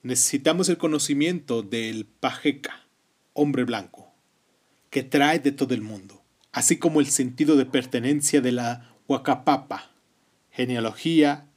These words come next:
historia, cultura del Maurí. Los caminos separados que nuestras gentes han pisado pueden unirse en una autopsia hacia el futuro que se construye con lo mejor de ambos. El Maurí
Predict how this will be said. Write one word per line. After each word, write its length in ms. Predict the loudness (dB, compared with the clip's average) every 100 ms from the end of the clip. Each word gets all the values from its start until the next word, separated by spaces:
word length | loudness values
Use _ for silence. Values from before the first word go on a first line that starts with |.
| _ _ _
historia, 760 | -10 -6 2 2 4 0 -4 -12
cultura 640 | -12 -12 2 4 4 0 -16 _ -4
del 160 | -2
Maurí. 340 | -2 -4 -8 -16 _ _ _ _
Los 140 | -8
caminos 320 | -4 0 2 2
separados 640 | 2 4 4 2 -2 -6
que 160 | -4 -2
nuestras 400 | -2 -2 -4 -2
gentes 420 | -2 -2 -4 -2
han 160 | -2
pisado 480 | -2 0 2 0 -2 -14 _ 0
pueden 300 | 2 4 0
unirse 500 | 0 0 0 0 0
en 120 | 0
una 160 | -2
autopsia 680 | -2 -2 -2 0 0 0 -2
hacia 360 | -8 -6 -2 -4
el 60 |
futuro 520 | -4 -4 4 4 4 2
que 140 | -4
se 180 | -4 -4
construye 560 | -6 -8 2 4 4
con 160 | 0 -2
lo 80 | -4
mejor 380 | -8 -6 -6 -4
de 80 |
ambos. 580 | -6 -8 -12 -10 -8 -8 _ _ _ _ _ _
El 140 | 0
Maurí 540 | 2 2 4 4 2